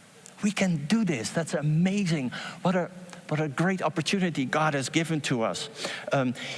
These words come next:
Hebrews eleven, verse eight through ten. I'll read a couple scriptures, and they're not up there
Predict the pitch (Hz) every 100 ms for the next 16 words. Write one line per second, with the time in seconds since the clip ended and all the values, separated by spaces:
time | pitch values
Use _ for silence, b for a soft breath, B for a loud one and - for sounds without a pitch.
0 | B 170 185 180 170 - 165 143 208 160
1 | 120 208 - - - - - 156 - 165
2 | 170 - 165 160 180 180 120 98 - 123
3 | 143 185 143 147 131 120 - 165 - 117
4 | - - 131 123 117 135 139 160 - 160
5 | - 127 131